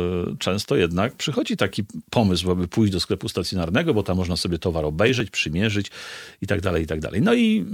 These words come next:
e, w tym sklepie wydaje się, że czujemy się jak u siebie w domu, bo od zawsze tam robimy zakupy.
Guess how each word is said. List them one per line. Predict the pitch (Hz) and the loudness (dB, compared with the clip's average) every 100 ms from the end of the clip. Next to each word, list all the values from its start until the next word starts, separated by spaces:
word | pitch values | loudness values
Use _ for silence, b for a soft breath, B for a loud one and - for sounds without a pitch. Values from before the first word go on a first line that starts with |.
| 160 135 | 0 0
e, | |
w | 113 | 0
tym | - 175 | 2 2
sklepie | - 147 139 - 139 143 | 4 2 2 4 2 2
wydaje | 101 120 104 147 220 202 | 2 2 6 6 6 4
się, | - 165 | 2 0
że | 123 127 127 | 2 4 2
czujemy | 113 123 120 113 | 2 0 2 2
się | - | 4
jak | 110 101 | 2 2
u | |
siebie | 104 101 87 | 0 2 2
w | |
domu, | 78 95 107 | 2 4 4
bo | 90 87 | 4 0
od | 82 | 2
zawsze | 90 90 98 | 0 0 0
tam | 90 87 | 0 0
robimy | 85 82 85 85 | 0 0 0 0
zakupy. | 80 78 82 80 | 0 -2 -4 -4